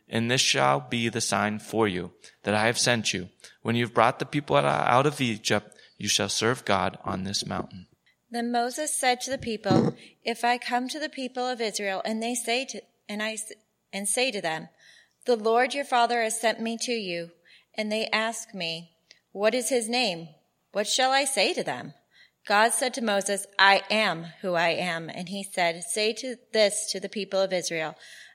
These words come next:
Speaker 2: 'I am has sent me to you.'" God also said to Moses, "Say this to the people of Israel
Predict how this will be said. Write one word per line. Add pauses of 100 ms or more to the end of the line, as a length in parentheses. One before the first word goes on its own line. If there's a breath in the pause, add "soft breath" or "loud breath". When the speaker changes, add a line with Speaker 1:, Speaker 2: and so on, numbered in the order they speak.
(140 loud breath)
Speaker 2:
'I
am
has
sent
me
to
you.'" (480 loud breath)
God
also
said
to
Moses,
"Say
this
to
the
people
of
Israel